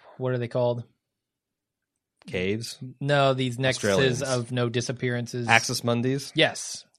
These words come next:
Speaker 1: They're bringing in, uh, the Australian Axis Mundi guy.
Speaker 2: Mm.
Speaker 1: I don't know.
Speaker 2: Bear, I'm s-, I'm super interested to see what John C. Reilly had to say to that David in Australia.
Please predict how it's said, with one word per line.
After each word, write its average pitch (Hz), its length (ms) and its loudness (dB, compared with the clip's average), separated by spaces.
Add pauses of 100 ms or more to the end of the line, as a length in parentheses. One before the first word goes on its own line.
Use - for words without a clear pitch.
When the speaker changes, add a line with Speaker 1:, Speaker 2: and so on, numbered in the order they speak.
(720)
Speaker 1:
They're 120 100 -2
bringing 123 220 0
in, 113 340 0 (100)
uh, 123 160 -4
the 127 160 -2
Australian 147 520 4
Axis 123 360 -2
Mundi 127 260 2
guy. 98 440 -4
Speaker 2:
Mm. 104 420 0 (1200)
Speaker 1:
I 101 40 -8
don't 90 120 -10
know. 92 120 -12 (560)
Speaker 2:
Bear, 113 240 4
I'm 104 180 -2
s-, - 260 -4
I'm 101 120 -4
super 147 320 -2
interested 90 300 -2
to 87 60 -8
see 98 200 -4
what 87 220 -4 (960)
John 87 280 -4
C. 85 120 -8
Reilly 80 500 -4 (120)
had 80 140 -6
to 78 60 -14
say 80 300 -6
to 78 120 -12
that 76 220 -8 (180)
David 82 300 -8
in 73 80 -10
Australia. 76 560 -8